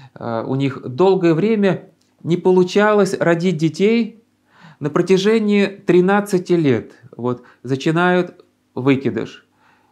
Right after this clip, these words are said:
зачинают опять выкидыш. Вот, э, три выкидыша, и тогда вот подумали, что действительно, вот, видимо, мы отступаем от Господа, стали молиться, э, уже бли-,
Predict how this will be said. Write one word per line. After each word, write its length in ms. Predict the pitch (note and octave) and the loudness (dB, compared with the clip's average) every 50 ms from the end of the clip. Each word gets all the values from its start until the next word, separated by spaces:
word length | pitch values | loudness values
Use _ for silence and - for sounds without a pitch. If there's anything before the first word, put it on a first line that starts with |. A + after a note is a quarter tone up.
| _ _ _ | _ _ _
зачинают 480 | B2 B2 A#2+ - D3 D#3 E3 E3+ E3 - | -12 -10 -8 -4 -2 0 0 0 0 0
опять 360 | - D#3+ D#3+ F#3+ F3+ - C#3 | -2 0 2 2 0 2 2
выкидыш. 480 | C3+ B2+ B2+ - A2+ G2+ A2 G#2+ - | 0 0 0 -2 -4 -6 -6 -8 -8
Вот, 220 | A2 A2+ A2+ - _ _ _ _ _ _ _ _ - | -10 -10 -10 -12 _ _ _ _ _ _ _ _ -18
э, 240 | - E2 - - - - - _ _ _ - _ _ _ | -16 -14 -14 -14 -14 -18 -20 _ _ _ -20 _ _ _
три 200 | - F#3 G#3+ G#3 | -2 0 2 2
выкидыша, 580 | G#3 A3+ A3+ G#3+ A#3 G#3+ G3+ G3+ G3+ G3+ G3 F#3+ | 2 0 0 0 0 0 0 0 0 0 0 0
и 260 | F#3+ - D3 D3 D3+ | 0 0 -2 -4 -2
тогда 360 | D3+ D#3+ D#3+ D#3+ D#3+ E3+ E3+ | 0 -2 0 2 2 2 4
вот 320 | E3+ E3 E3 - - D3 - | 4 2 0 -2 -10 -6 -4
подумали, 400 | D#3+ D#3+ D#3 F3 F3 E3+ D#3+ D3 | -4 -2 0 -2 -2 -2 -4 -4
что 180 | C3+ - D3 | -4 -4 -4
действительно, 500 | C#3 D#3 D#3+ D#3+ G3+ G#3 F#3+ E3+ C#3 B2+ | -4 -4 -4 -4 -4 -6 -4 -4 -4 -4
вот, 120 | A#2+ A2+ B2 | -4 -2 -2
видимо, 320 | C#3+ C#3 C3 C#3 C3+ C#3 | -2 -2 0 -2 -2 -2
мы 140 | C#3+ D3 C#3 | -2 -2 -2
отступаем 520 | C3 C#3 - D3+ C#3+ D#3 D3+ C3+ C3 B2 | -2 -4 -6 -6 -2 0 0 2 2 2
от 140 | B2 A#2+ A#2+ | 0 -2 0
Господа, 440 | C3 F3 G#3 G3+ G3+ - F3+ C#3+ C3 | 0 0 0 0 -2 -2 -4 -4 -4
стали 340 | C3 - - F3 F3 E3 D#3 | -6 -2 0 0 0 0 -2
молиться, 680 | D3+ D3 C#3+ C3 B2+ A#2+ A#2+ A#2+ - F3+ F#3+ G3 F#3+ - _ _ _ _ _ _ _ _ _ _ _ _ _ _ _ _ _ _ _ - | -2 -2 -2 -2 -2 -4 -6 -6 -6 -6 -6 -6 -8 -14 _ _ _ _ _ _ _ _ _ _ _ _ _ _ _ _ _ _ _ -6
э, 280 | B2 C3+ C3+ C3 C3 - | -4 -2 0 0 0 -2
уже 240 | C#3 C3 C3+ D3 C#3 | -2 -2 -2 -2 -2
бли-, 380 | C3+ D3+ D3 C#3 - C3+ C3+ | -2 -2 -4 -4 -4 -6 -8